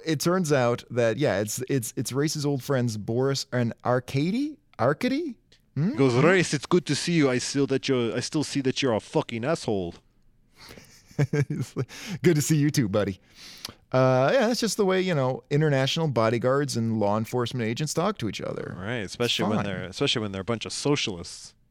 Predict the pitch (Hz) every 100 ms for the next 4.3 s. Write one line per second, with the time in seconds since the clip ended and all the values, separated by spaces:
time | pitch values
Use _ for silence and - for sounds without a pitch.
0 | _ 104 107 107 104 107 - 104 107 107
1 | _ _ - - - - - 156 156 151
2 | - 151 151 151 214 208 180 170 160 143
3 | 143 131 107 - 143 147 135 123 135 135
4 | 131 131 127